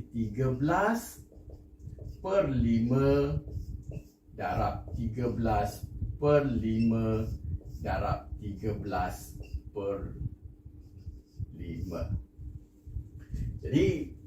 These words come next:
tiga belas darab tiga belas cikgu tahu satu enam sembilan. Satu enam sembilan darab tiga belas cikgu kena kira.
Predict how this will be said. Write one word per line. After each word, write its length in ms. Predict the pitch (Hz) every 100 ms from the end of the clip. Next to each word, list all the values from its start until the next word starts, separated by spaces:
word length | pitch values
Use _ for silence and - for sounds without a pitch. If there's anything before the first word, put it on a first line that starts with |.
| - -
tiga 260 | - 127 139
belas 160 | 151
darab 180 | 139 - 127
tiga 180 | 127 131
belas 180 | 175 -
cikgu 240 | 127 110
tahu 240 | - - - - - - -
satu 540 | 123 107 - 127 117
enam 220 | 110 110
sembilan. 440 | 107 - 110 - - - - - - - - - 101
Satu 240 | - 135
enam 320 | 123 123 123
sembilan 640 | 123 131 135 151 156 - 107
darab 320 | 117 123 -
tiga 240 | 117 117 123
belas 340 | - - -
cikgu 200 | - 120 117
kena 240 | 117 107 -
kira. 320 | 117 110 143